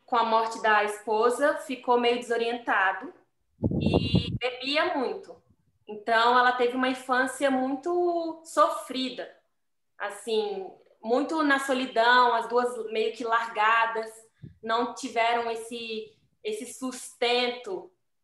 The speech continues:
de pai e da, e da mãe, né, muito forte na vida delas.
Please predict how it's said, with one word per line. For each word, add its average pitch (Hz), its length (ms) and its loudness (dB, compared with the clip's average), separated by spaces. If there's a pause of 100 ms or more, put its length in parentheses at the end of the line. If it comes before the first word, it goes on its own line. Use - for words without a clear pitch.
(320)
de 233 140 -8
pai 226 420 2
e 220 40 -2
da, 214 360 -2
e 208 200 -14
da 202 220 -4
mãe, 226 500 -4
né, 220 260 -2
muito 240 380 -4
forte 226 460 0
na 175 100 -2
vida 240 260 -2
delas. 208 500 -4